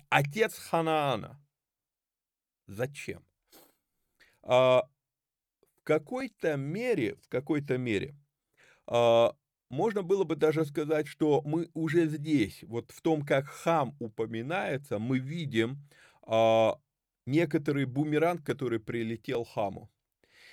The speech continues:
Вообще, вообще, это позор на Востоке, что отца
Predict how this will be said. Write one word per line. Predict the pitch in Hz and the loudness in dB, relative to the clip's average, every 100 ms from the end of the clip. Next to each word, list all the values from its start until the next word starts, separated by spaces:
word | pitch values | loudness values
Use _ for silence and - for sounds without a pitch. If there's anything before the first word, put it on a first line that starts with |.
| - _ | -20 _
Вообще, | 107 123 139 143 190 214 254 _ - | 0 2 2 0 -2 -2 -2 _ -14
вообще, | 120 120 127 - 120 92 - _ _ _ _ _ _ _ | -2 0 0 -4 -4 -4 -6 _ _ _ _ _ _ _
это | - 160 170 170 151 143 - - | -2 -2 0 0 2 0 -4 0
позор | 143 143 143 160 110 90 _ _ _ _ | 2 2 2 2 2 -2 _ _ _ _
на | - 107 | -6 -2
Востоке, | 101 107 - 170 214 - - _ _ _ _ | 0 -2 -2 -4 -4 -6 -10 _ _ _ _
что | - - 147 127 - | -16 -4 0 0 0
отца | 123 - - 180 208 | -4 -2 -2 0 0